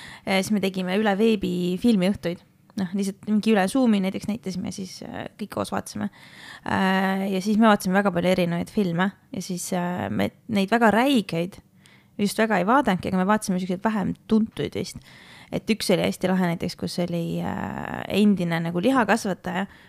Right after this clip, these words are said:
oli veganiks hakanud, siis teinud nagu varjupaiga. Ja siis ta rääkis hästi lahedalt just nagu, kuidas, äh, noh, et ta alguses üritas teha nagu loomasõbralikuma loomade kasvatust, aga noh, see puhtfüüsiliselt ei ole võimalik, sest et kus sa tõmbad nagu selle piiri,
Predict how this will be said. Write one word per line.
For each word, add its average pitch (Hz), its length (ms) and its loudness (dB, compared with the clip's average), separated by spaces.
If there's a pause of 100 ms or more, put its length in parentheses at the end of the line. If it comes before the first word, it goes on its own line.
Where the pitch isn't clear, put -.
oli 185 120 -2
veganiks 190 440 0
hakanud, 170 320 -4
siis 190 140 -10
teinud 180 260 -4
nagu 180 100 -8
varjupaiga. 208 600 -4 (300)
Ja 180 100 -4
siis 175 100 -8
ta 190 80 2
rääkis 180 320 -4
hästi 185 340 -6 (300)
lahedalt 185 420 -2
just 196 220 -8
nagu, - 180 -8 (500)
kuidas, 196 440 -2
äh, 170 460 -4 (500)
noh, 180 120 -2
et 190 100 -2 (680)
ta 202 100 6
alguses 202 340 6
üritas 196 380 0
teha 196 180 0
nagu 180 180 -2
loomasõbralikuma 190 920 0
loomade 190 340 2
kasvatust, 208 600 -2
aga 190 180 -6
noh, 175 60 -8
see 196 120 -12
puhtfüüsiliselt 190 600 0
ei 190 60 6
ole 185 100 4
võimalik, 202 480 2
sest - 200 -8
et 196 80 -10
kus 185 160 -2
sa 185 80 0
tõmbad 185 360 0
nagu 175 140 -4
selle 180 160 -2
piiri, 190 500 0